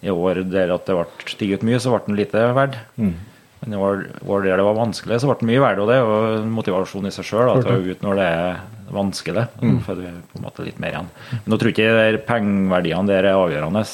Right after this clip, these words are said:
Speaker 1: eh, men vi var enige om at det var dumt å ta bort en skuddpremieordning, ordning i hvert fall, når du skulle starte opp et sånt prosjekt.
Speaker 2: Ja, ja.
Speaker 3: Ja. Ja, det er klart det har sett litt rart ut, ja.
Speaker 1: Ja, det,
Speaker 3: Ja.
Speaker 1: det har,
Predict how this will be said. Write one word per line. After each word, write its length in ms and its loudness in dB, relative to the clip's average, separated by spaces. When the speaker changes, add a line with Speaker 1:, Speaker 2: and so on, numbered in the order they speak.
Speaker 1:
eh, 480 -4
men 200 0
vi 220 -2
var 240 4
enige 160 0
om 60 0
at 120 -2
det 80 0
var 80 4
dumt 220 -2
å 80 -4
ta 240 2
bort 200 -4
en 60 -4
skuddpremieordning, 760 -4
ordning 300 0
i 40 0
hvert 160 -2
fall, 160 -4
når 140 -8
du 80 -10
skulle 160 -8
starte 160 -2
opp 100 -10
et 60 -20
sånt 160 -6
prosjekt. 300 -2
Speaker 2:
Ja, 100 4
ja. 40 4
Speaker 3:
Ja. 100 0
Ja, 140 2
det 80 0
er 80 -10
klart 100 -8
det 100 -4
har 360 -8
sett 200 0
litt 120 2
rart 220 2
ut, 120 2
ja. 80 2
Speaker 1:
Ja, 140 2
det, 80 2
Speaker 3:
Ja. 380 2
Speaker 1:
det 120 -6
har, 220 -8